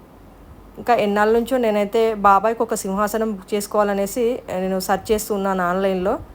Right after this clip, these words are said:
ఇంకా చివరిగా YouTube-లో ఒక బ్రాస్ కలెక్షన్లో అయితే దొరికింది. ఆ, రీసెంట్గా వాళ్ళు షేర్ చేశారనమాట. ఇంకా నేను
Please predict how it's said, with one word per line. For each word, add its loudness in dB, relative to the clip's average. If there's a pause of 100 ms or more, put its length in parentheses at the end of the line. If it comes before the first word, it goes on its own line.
(380)
ఇంకా -2
చివరిగా 2
YouTube-లో 0
ఒక 0 (640)
బ్రాస్ 0
కలెక్షన్లో 0
అయితే 0
దొరికింది. -2
ఆ, -4
రీసెంట్గా -4
వాళ్ళు -2
షేర్ -6
చేశారనమాట. -4 (800)
ఇంకా -2
నేను -4